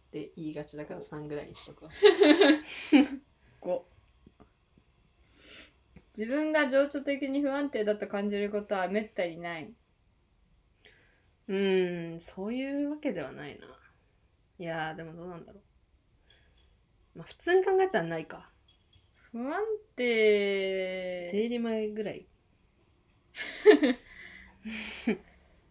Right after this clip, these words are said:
Speaker 2: だと感じることはあんまりないから、三くらいかな。
Speaker 1: 三です。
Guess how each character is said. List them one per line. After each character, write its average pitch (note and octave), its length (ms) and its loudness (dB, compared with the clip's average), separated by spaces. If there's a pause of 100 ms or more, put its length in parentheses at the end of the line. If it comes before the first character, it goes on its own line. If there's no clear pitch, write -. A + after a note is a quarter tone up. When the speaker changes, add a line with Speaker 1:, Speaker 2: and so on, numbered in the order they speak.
(120)
Speaker 2:
だ F#3+ 100 -8
と F#3+ 140 -12
感 G#3 260 -6
じ A3+ 80 -10
る A#3 100 -10
こ A3 160 -10
と A3 140 -8
は F3+ 260 -4
あ F#3+ 40 -8
ん G#3 100 -6
ま A#3+ 80 -8
り B3 80 -8
な B3+ 180 -6
い G3+ 60 -6
か E3+ 100 -10
ら、 E3+ 80 -12
三 F#3+ 220 -12
く A#3 80 -12
ら A3 60 -4
い F#3+ 40 -10
か F3+ 80 -12
な。 G3+ 140 -10 (840)
Speaker 1:
三 E3+ 220 -10
で E3 120 -10
す。 - 440 -20